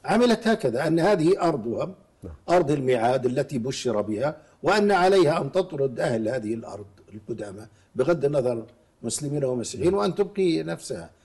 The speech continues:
Speaker 1: يعني هذه، هذه إشكالية كبيرة. على الأقل نحن إن لم نستطع أن نقنع الآخر بروايتنا، فلماذا لا يكون لدينا المنهاج لنق-، لنقنع أنفسنا بالرواية الموضوعية؟
Speaker 2: صحيح.
Speaker 1: بعيدا عن المهاترات.
Speaker 2: صحيح.
Speaker 1: يعني الرواية الموضوعية كما تفضلت وقلت،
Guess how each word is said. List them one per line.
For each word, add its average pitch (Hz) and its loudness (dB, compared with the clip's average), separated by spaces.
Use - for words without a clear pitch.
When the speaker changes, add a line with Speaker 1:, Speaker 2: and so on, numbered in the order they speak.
Speaker 1:
يعني 104 -6
هذه، 170 2
هذه 165 2
إشكالية 165 0
كبيرة. 120 -8
على 220 2
الأقل 160 0
نحن 143 -2
إن 120 -4
لم 117 -6
نستطع 127 -8
أن 113 -2
نقنع 131 -2
الآخر 101 -8
بروايتنا، 123 2
فلماذا 196 6
لا 196 6
يكون 196 4
لدينا 160 4
المنهاج 143 -6
لنق-، 190 2
لنقنع 170 0
أنفسنا 185 -2
بالرواية 185 6
الموضوعية؟ 202 0
Speaker 2:
صحيح. - -8
Speaker 1:
بعيدا 165 2
عن 143 0
المهاترات. 131 0
Speaker 2:
صحيح. - -6
Speaker 1:
يعني 139 4
الرواية 175 6
الموضوعية 147 0
كما 135 -6
تفضلت 120 -6
وقلت، 98 -12